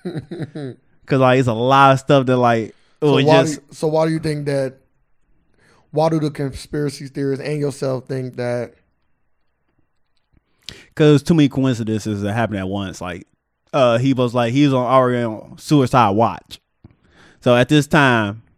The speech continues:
Speaker 2: like, when you on suicide watch, but he'd be guards there at all times.
Speaker 1: Which I th-, which he should have been on suicide watch.
Speaker 2: Yeah, he was on
Speaker 1: Yeah, he
Speaker 2: suicide watch.
Speaker 1: should
Speaker 2: That's the thing. He was on suicide watch. So guards supposed to be there at all times. Two guards gone. Just leave.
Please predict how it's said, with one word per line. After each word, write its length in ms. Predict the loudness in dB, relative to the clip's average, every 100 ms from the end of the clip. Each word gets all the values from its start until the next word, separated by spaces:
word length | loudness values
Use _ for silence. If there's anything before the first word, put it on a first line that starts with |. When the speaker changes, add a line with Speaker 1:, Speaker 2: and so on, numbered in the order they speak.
| _ _ -4
Speaker 2:
like, 180 | 0 0
when 120 | 0
you 60 | 0
on 60 |
suicide 340 | 0 0 2 2
watch, 220 | 2 2
but 120 | 0
he'd 120 | -2
be 100 | -2
guards 320 | 0 2 2 0
there 120 | -2
at 120 | 0
all 240 | 2 2
times. 420 | 2 -2 -4 -4 2
Speaker 1:
Which 160 | 4
I 140 | 6 2
th-, 120 | 0
which 160 | 0 0
he 80 |
should 160 | -2 -2
have 60 | -2
been 80 | -6
on 40 |
suicide 320 | -8 -10 -10
watch. 340 | -10 -12 -16 -4
Speaker 2:
Yeah, 220 | 4 4
he 80 | 8
was 320 | 10 12 12
on 60 | 8
Speaker 1:
Yeah, 40 |
he 60 | 4
Speaker 2:
suicide 280 | 2 4 4
watch. 180 | 6 6
Speaker 1:
should 80 |
Speaker 2:
That's 100 | 4
the 60 | 4
thing. 260 | 2 4 4
He 120 | 4
was 120 | 4
on 280 | 8 8 8
suicide 400 | 6 2 4 4
watch. 400 | 4 0 -8 -20 _ _ _ _ _ 2
So 260 | 6 6
guards 340 | 8 10 10 8
supposed 140 | 4
to 40 |
be 100 | 6
there 100 | 6 6
at 100 | 6
all 260 | 6 6 6
times. 540 | 4 2 0 -10 -20 _ _ _ _ _ _ _ _ 0
Two 200 | 6 8
guards 420 | 10 10 10 6
gone. 560 | -2 4 8 8 4 -4 -6
Just 200 | -2 4
leave. 380 | 6 6 4